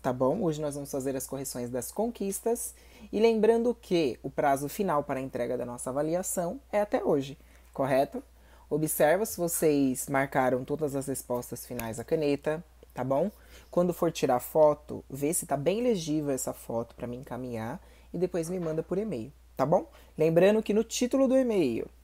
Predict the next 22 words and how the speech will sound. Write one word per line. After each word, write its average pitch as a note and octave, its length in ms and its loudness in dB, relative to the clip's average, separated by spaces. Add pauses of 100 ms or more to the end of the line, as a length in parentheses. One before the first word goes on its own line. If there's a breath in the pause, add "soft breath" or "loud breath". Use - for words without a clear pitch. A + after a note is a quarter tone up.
(140)
só - 340 0
colocar F3+ 640 0 (440 soft breath)
o D3 140 -2
nome F#3 420 4
do A3 120 2
aluno G#3 560 2 (120)
e E3 120 2
a G3 80 4
série. A#2 440 0
Não F#3 140 -4
precisa A#3+ 180 2
colocar A3 460 0
prova F#3 460 2
de E3+ 200 0
matemática, E3+ 720 -6 (160)
não B2+ 160 -10
precisa, - 460 -10 (380)
tá C#3 120 -4
bom? F3+ 300 4 (600 soft breath)
Vamos E3+ 240 4
lá, D3+ 100 0
então? D#3 400 2